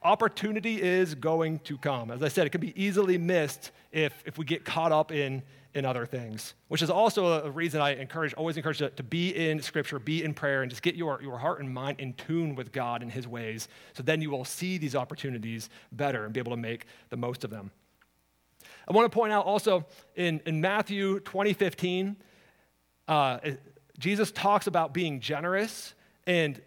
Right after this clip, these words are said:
and the u-, the word he uses for generous is the same one that Paul uses for good,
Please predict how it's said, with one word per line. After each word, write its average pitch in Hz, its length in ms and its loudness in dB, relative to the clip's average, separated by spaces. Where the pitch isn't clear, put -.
and 160 140 0
the 151 80 4
u-, 190 260 0
the 160 120 -2
word 202 200 6
he 196 100 2
uses 185 360 0
for 170 100 -2
generous 180 540 0
is 156 80 -8
the 151 80 0
same 190 220 2
one 180 100 2
that 156 160 -2
Paul 190 300 4
uses 143 360 -2
for 127 160 -10
good, 110 380 -4